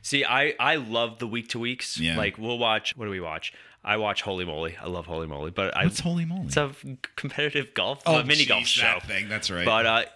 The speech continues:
Speaker 1: what am I? Young Justice is
Speaker 2: Yeah.
Speaker 1: week to week still, going back to
Speaker 2: See, I'm,
Speaker 1: comic
Speaker 2: I'm
Speaker 1: book stuff.
Speaker 2: watching The Flight Attendant, and I waited till, like, six episodes were out so I could just watch,
Speaker 1: The cl-,
Speaker 2: watch it
Speaker 1: you know the
Speaker 2: then.
Speaker 1: closest thing I get to binging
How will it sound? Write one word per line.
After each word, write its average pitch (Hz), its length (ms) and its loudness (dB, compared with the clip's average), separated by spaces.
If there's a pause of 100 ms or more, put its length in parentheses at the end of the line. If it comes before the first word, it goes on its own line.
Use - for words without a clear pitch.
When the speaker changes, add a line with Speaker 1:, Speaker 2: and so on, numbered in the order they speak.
(220)
Speaker 1:
what 131 160 -2
am 120 60 -2
I? 104 200 -4
Young 139 260 -2
Justice 135 460 0
is 123 240 -2
Speaker 2:
Yeah. 78 140 -6
Speaker 1:
week 131 140 0
to 135 100 -4
week 127 180 -2
still, 117 340 -2
going 107 220 -6
back 98 160 0
to - 60 -8
Speaker 2:
See, 101 80 -2
I'm, 101 60 2
Speaker 1:
comic 104 120 -2
Speaker 2:
I'm 101 60 -2
Speaker 1:
book 104 80 0
stuff. 113 80 4
Speaker 2:
watching 98 320 2
The - 80 -2
Flight 90 320 2
Attendant, 73 480 -6
and 82 160 -4
I 85 100 -2
waited 87 460 0
till, 78 480 -4
like, 73 260 -4 (240)
six - 340 4
episodes 85 440 0
were 78 120 2
out 69 140 -2
so 78 100 -2
I 76 40 -2
could 73 140 -8
just 78 180 -2
watch, 73 300 -4 (220)
Speaker 1:
The 135 120 -2
cl-, 135 140 -2
Speaker 2:
watch - 180 -4
it - 40 -2
Speaker 1:
you 123 80 2
know 147 120 2
the 156 80 0
Speaker 2:
then. 143 40 -4
Speaker 1:
closest 135 400 -4
thing 131 140 -2
I 117 80 -2
get 113 140 -4
to 117 100 -6
binging 113 420 -4